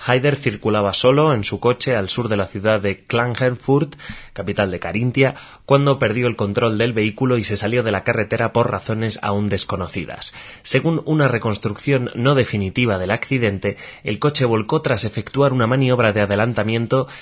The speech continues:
y dio varias vueltas antes de estrellarse contra un seto de árboles, después de impactar con un pilar de cemento armado.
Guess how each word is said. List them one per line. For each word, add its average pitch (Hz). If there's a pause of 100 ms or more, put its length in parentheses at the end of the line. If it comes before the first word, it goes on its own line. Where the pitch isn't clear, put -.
(160)
y 104
dio 120
varias 131
vueltas 123
antes 117
de 110
estrellarse 107
contra 104
un 110
seto 104
de 92
árboles, 82
después -
de 98
impactar 98
con 110
un 120
pilar 104
de 107
cemento 98
armado. 90